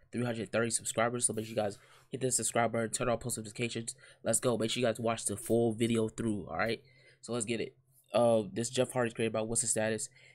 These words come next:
It includes custom portrait, ring announcer name, commentary, and alternate attire to in-game Jeff Hardy. So make sure you guys download this Jeff Hardy today.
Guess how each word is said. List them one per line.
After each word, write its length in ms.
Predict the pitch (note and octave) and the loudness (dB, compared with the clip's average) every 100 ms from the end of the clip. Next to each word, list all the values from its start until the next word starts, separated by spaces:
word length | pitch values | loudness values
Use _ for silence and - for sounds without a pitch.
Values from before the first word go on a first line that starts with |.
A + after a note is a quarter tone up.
| _ | _
It 80 | A2+ | -2
includes 340 | A2+ - A#2 - | -2 -2 -4 0
custom 300 | A#2 - G#2 | 0 0 0
portrait, 480 | C3+ C#3 C#3+ C#3+ - _ _ - | 0 0 0 -2 -4 _ _ -8
ring 180 | A#2 B2 | 0 2
announcer 320 | A#2+ B2 A#2+ | 4 2 0
name, 300 | A#2+ A#2 A2+ | 0 0 -2
commentary, 640 | - A2+ A#2 - A#2 A2+ | 0 0 0 -2 -2 0
and 100 | F2+ | 0
alternate 400 | G2 A2+ A#2 A2 | -2 -2 -2 -4
attire 380 | - - G#2+ G#2+ | -6 -2 0 2
to 120 | G#2 | 0
in-game 300 | G2+ A2 A2+ | -4 -2 -2
Jeff 200 | G#2 G#2+ | -2 -6
Hardy. 280 | - G#2+ F#2+ - - - | -4 -4 -4 -10 -20 -14
So 100 | - | -6
make 160 | G#2+ A#2+ | -2 -2
sure 100 | A2+ | 0
you 80 | A2+ | 0
guys 120 | A2 | 0
download 340 | A2+ A#2 A2+ | 0 -2 -2
this 220 | A2 G#2 - | -4 -8 -8
Jeff 260 | - A2 - | -2 -2 -2
Hardy 400 | - A#2 A2+ A2+ | -4 -4 -4 -6
today. 400 | - A2+ A2 G2 | -6 -4 -4 -4